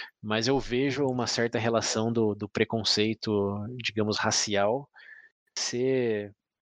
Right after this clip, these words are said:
é, parte dessas consequências aí de você ver um negro pobre, por exemplo, você já pensa em estereótipos que você não associaria a, a um pobre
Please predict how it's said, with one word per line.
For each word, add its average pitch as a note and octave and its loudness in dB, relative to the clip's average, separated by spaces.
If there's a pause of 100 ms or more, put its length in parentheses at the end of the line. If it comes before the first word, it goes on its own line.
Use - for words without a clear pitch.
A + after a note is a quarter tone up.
(580)
é, A2+ 0 (160)
parte C3 2
dessas C3+ 0
consequências A#2 0
aí A2 2
de A#2 2 (720)
você A2+ 0
ver A#2 0
um B2 2
negro A#2+ 0
pobre, A#2+ 2
por B2 -2
exemplo, A#2+ 0
você C3 2 (460)
já A#2 2
pensa A#2 2
em B2 2
estereótipos A2+ 0
que B2 -2
você A#2 2
não A#2+ 2
associaria A#2 2
a, A#2+ -4
a G#2+ 0
um A2 0
pobre G#2+ 2